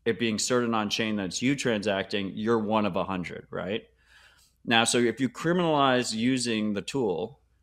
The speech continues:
and then you tell people that they can go and dox themselves to you to withdraw from it legally, you're essentially reducing the anonymity set of everyone who doesn't do that. You're basically like,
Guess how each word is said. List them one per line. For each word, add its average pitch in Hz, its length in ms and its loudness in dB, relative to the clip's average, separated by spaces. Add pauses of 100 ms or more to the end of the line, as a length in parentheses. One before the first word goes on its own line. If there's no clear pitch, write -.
(340)
and 117 180 4
then 131 200 4
you 123 140 4
tell 139 420 2
people 117 580 0
that 107 240 -2
they 113 120 2
can 104 220 -4
go 113 560 4
and 101 300 -4
dox 117 340 2
themselves 95 600 -2
to 101 80 -10
you 92 340 -4 (200)
to 92 460 -6 (440)
withdraw 117 500 2
from 98 320 -4
it 90 180 -4
legally, 104 600 -4 (720)
you're 127 220 4
essentially 147 520 4
reducing 113 540 0
the 107 160 0
anonymity 107 480 0
set 107 180 0
of 95 80 -2
everyone 98 320 -2
who 92 80 -4
doesn't 87 320 -4
do 95 160 -8
that. - 240 -14 (840)
You're 110 120 0
basically 120 380 2
like, 104 360 0